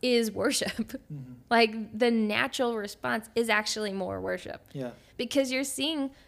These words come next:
Speaker 1: "Oh my gosh, he really told you that? He really showed you that?
Speaker 2: Yeah.
Speaker 1: What?"
Speaker 2: Yeah.
Speaker 1: And you're just amazed. And so the prod-, the natural byproduct is actually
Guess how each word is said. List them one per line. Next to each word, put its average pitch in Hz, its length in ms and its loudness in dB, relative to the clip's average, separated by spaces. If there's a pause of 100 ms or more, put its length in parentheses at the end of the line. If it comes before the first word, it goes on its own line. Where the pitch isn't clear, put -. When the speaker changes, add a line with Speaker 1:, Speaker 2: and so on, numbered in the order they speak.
(220)
Speaker 1:
"Oh - 160 -14
my 277 100 -6
gosh, 262 400 -4
he 277 100 -2
really 294 260 -2
told 240 260 -4
you 294 120 -4
that? 330 180 -2
He 262 140 -2
really 269 200 0
showed 226 320 -4
you 302 100 -4
that? 381 280 -4
Speaker 2:
Yeah. 233 160 -4
Speaker 1:
What?" 453 380 -4 (240)
Speaker 2:
Yeah. 127 160 -12 (680)
Speaker 1:
And 262 200 6
you're 262 100 4
just 254 320 2
amazed. 233 840 2
And 247 240 4
so 269 180 2
the 220 180 -4
prod-, 254 520 0
the 226 80 0
natural 233 420 0
byproduct 208 640 -4
is 226 120 -2
actually 214 540 -4